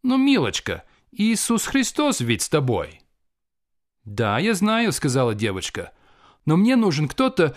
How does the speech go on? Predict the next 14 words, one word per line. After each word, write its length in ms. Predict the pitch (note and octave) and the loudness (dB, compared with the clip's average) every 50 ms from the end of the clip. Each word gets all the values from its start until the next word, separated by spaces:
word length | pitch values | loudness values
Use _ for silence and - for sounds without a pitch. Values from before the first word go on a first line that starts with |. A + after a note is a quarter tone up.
| - | -8
чью 360 | - - - - G3+ F#3+ F3 - | -8 -4 0 2 2 2 2 2
руку 440 | E3+ D#3 A#3+ C4 - - - A2 G#2 | 2 2 2 2 0 0 -2 -2 0
можно 340 | G2+ G#2+ G#2+ G2+ F2 A2 A2+ | 0 0 0 0 -2 -2 -2
держать». 600 | G#2+ A2+ G2+ F2+ F2+ F#2 F2 - - - - - _ _ _ _ _ _ _ _ _ _ _ _ _ _ _ _ _ _ _ _ _ _ _ _ _ _ _ _ _ _ _ _ _ _ _ _ | 0 -2 -2 -2 -4 -8 -10 -12 -14 -16 -16 -16 _ _ _ _ _ _ _ _ _ _ _ _ _ _ _ _ _ _ _ _ _ _ _ _ _ _ _ _ _ _ _ _ _ _ _ _
Иногда, 460 | F3+ F#3 G3 G3+ F#3 F3+ A#3 B3+ C4 | 0 2 2 2 2 2 2 2 2
когда 340 | B3+ - D#3 C#3 C3+ F3+ F3 | 2 0 0 2 2 2 2
мы 200 | E3+ D#3+ D#3+ D#3+ | 2 2 2 0
испытываем 600 | C3+ - - G#3+ G#3 - - D3+ C#3 C#3 C3 B2+ | -2 -2 0 -2 -2 0 2 2 2 4 2 2
глубокую 560 | A2+ C3+ D3+ C3 C#3+ F3+ E3+ - - B2+ A#2 A#2+ | 2 2 2 2 2 2 0 2 0 -2 -2 -2
боль 420 | A#2 C3 E3+ D3+ A#2 F#2+ E2+ - - | 0 0 2 2 2 0 -2 -6 -6
и 100 | - B2+ | -6 -6
стоим 420 | - - - E3 E3+ E3 D3 B2 | -6 -2 -2 -2 0 2 0 0
перед 260 | - C#3+ C3+ C3+ A#2+ | 0 0 0 0 0
невозможным, 840 | A#2+ C3 C3 B2 C3 A#2+ G#2+ D#3 F#3 G3+ F#3+ - G2+ F#2 D2+ C#2+ E2+ | 2 0 2 2 0 0 0 0 0 0 -2 -4 -6 -8 -8 -12 -16